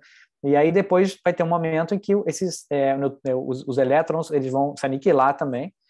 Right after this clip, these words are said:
né? E aí acaba a era leptônica. Depois vem a formação dos elementos leves, a nucleossíntese. No meio, é, depois disso, até que o universo era dominado pela radiação, tá? Onde a radiação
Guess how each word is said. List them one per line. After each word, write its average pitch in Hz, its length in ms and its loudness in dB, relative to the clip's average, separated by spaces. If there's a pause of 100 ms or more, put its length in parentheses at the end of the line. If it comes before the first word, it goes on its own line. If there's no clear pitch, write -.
(180)
né? 131 260 -4 (200)
E 139 40 0
aí 131 140 4
acaba 143 540 2
a 135 80 4
era 131 240 2
leptônica. 113 760 -4 (400)
Depois 156 240 4
vem 175 100 2
a 165 60 2
formação 151 400 0
dos 135 100 0
elementos 131 360 0
leves, 156 380 2
a 143 60 0
nucleossíntese. 202 920 -2 (760)
No 240 80 2
meio, 262 280 6
é, 208 180 6
depois 226 480 6
disso, 185 560 2
até 170 340 2
que 240 220 0
o 196 60 4
universo 185 400 2
era 170 60 4
dominado 175 540 2
pela 165 280 4
radiação, 147 800 0
tá? 175 360 4
Onde 160 160 2
a 156 60 0
radiação 151 640 0